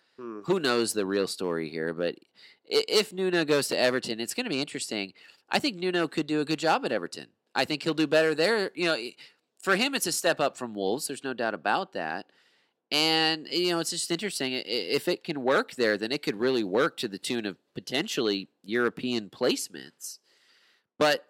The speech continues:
Speaker 2: now you're talking about a new manager, and he's gonna be looking to instill his new culture, and all of a sudden you're starting all over again.
Speaker 1: Yeah.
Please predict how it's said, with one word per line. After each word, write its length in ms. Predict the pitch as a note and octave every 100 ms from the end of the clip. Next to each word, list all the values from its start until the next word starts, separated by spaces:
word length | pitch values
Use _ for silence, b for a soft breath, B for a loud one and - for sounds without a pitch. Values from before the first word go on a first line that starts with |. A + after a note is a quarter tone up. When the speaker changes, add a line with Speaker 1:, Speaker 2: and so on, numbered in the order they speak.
| C#3
Speaker 2:
now 220 | D#3+ A#3+
you're 160 | C4+ F#3
talking 400 | F3+ E3+ E3+ D#3+
about 260 | D3 D3
a 80 | C3+
new 200 | C3+ A3+
manager, 680 | A3+ C3 G#2+ F2+ F#2 G#2 F3+ _ _ _ _ -
and 120 | F#3+
he's 120 | G#3 F3+
gonna 160 | A#3+
be 100 | A3+
looking 260 | G3+ G#3 G3
to 120 | F#3+
instill 360 | E3 - F#3+ F3
his 180 | D#3+
new 140 | F3 D#3+
culture, 440 | F3 A#3+ - E3+
and 320 | D#3+ F3+ E3+ - _ -
all 140 | G#3 C4+
of 60 |
a 40 | A#3+
sudden 220 | C#4 A#3
you're 100 | A#3+
starting 420 | - C4 C4+ A#3+
all 260 | - B3 G3+
over 240 | F#3+ D#4+
again. 340 | C#4 F#2 D#2+ - _
Speaker 1:
Yeah. 160 | G2